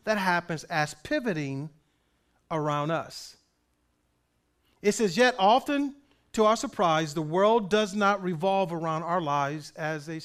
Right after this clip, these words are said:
and stories of our lives. Even as we are waiting for something, the world is still spinning, working,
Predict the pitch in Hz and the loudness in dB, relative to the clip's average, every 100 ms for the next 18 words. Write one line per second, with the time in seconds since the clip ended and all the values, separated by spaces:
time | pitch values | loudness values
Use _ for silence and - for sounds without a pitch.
0 | - 170 170 - 226 190 127 127 160 131 | -10 -8 -8 -6 -4 -4 -8 -14 -12 -10
1 | 120 120 - - _ _ _ _ _ _ | -10 -12 -14 -20 _ _ _ _ _ _
2 | _ _ _ - 226 269 262 233 196 208 | _ _ _ 0 2 4 4 4 2 0
3 | 214 185 170 190 202 226 233 - 170 151 | 2 2 2 2 0 -2 -6 -6 -6 -6
4 | 165 156 151 180 180 156 - - 180 156 | -6 -6 -2 0 0 -2 -8 -6 -6 -6
5 | - - 220 196 156 131 139 185 185 165 | -10 -4 -2 0 -2 -6 -2 -2 -2 -6
6 | 135 123 | -8 -8